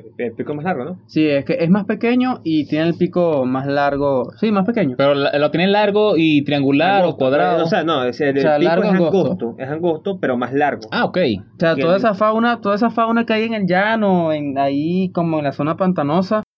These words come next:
Speaker 2: marico, la gente allá es normalísimo que se la coma.
Speaker 1: Es que eso pasa
Speaker 2: De
Speaker 1: en
Speaker 2: hecho,
Speaker 1: toda la
Speaker 2: lo,
Speaker 1: zona
Speaker 2: lo, lo
Speaker 1: pantanosa.
Speaker 2: ma-, lo más normal es come bagre y el bagre come mierda.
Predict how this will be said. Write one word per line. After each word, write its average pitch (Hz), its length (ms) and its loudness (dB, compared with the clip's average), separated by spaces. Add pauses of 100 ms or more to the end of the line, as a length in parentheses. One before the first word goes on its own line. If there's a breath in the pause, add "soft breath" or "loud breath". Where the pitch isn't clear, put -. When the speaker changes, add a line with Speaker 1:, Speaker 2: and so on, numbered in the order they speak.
Speaker 2:
marico, 151 340 0
la 131 100 -2
gente 127 260 -6
allá 160 340 -2
es 156 140 -10
normalísimo 160 600 -4
que 160 80 -12
se - 60 -10
la 127 80 -8
coma. 147 320 -10 (100)
Speaker 1:
Es 139 120 -8
que 190 80 0
eso 202 120 -2
pasa 175 140 -4
Speaker 2:
De 180 60 0
Speaker 1:
en 185 60 2
Speaker 2:
hecho, 196 80 0
Speaker 1:
toda 180 80 2
la 185 60 4
Speaker 2:
lo, 180 60 2
Speaker 1:
zona 190 80 -2
Speaker 2:
lo, 190 60 4
lo 190 60 2 (180)
Speaker 1:
pantanosa. 190 180 2
Speaker 2:
ma-, - 80 -16
lo 180 160 2
más 185 140 4
normal 214 480 2
es 208 400 -2
come 208 200 0
bagre 202 520 2
y 202 100 2
el 190 60 2
bagre 190 240 2
come 202 160 0
mierda. 180 360 2